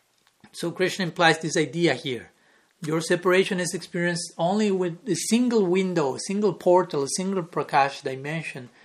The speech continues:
which is present within the visible Prakat Leela. Hmm? But in relation to other Prakash,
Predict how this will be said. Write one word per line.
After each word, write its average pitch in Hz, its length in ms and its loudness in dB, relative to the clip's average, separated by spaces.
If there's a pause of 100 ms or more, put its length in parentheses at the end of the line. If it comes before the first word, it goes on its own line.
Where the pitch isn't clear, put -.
(240)
which - 160 -10
is 175 120 -6
present 180 500 4
within 160 300 -2
the 165 80 -2
visible 165 720 -2
Prakat 151 600 0
Leela. 147 340 -4 (560)
Hmm? 156 140 -10 (100)
But - 240 -4
in 165 120 -2
relation 175 500 4
to 185 140 2
other 208 360 8
Prakash, 143 640 0